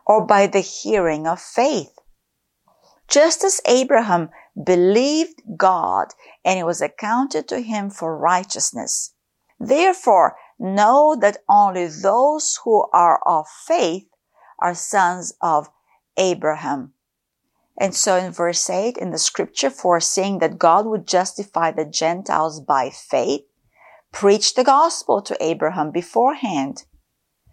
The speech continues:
God had to preach the gospel so that Abraham would hear it.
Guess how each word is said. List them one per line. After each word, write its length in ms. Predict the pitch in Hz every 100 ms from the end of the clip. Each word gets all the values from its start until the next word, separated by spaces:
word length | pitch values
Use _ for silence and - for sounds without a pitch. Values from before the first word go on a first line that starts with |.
| -
God 380 | 202 262 392 453
had 180 | 392 370
to 60 | 269
preach 460 | 254 320 247 - - _
the 100 | 208
gospel 800 | 208 233 262 - - - - - _ _ - -
so 140 | 247
that 200 | 220 - -
Abraham 640 | 277 233 247 240 208 185
would 240 | 190 202
hear 600 | - - 226 233 220 156
it. 400 | 123 - - -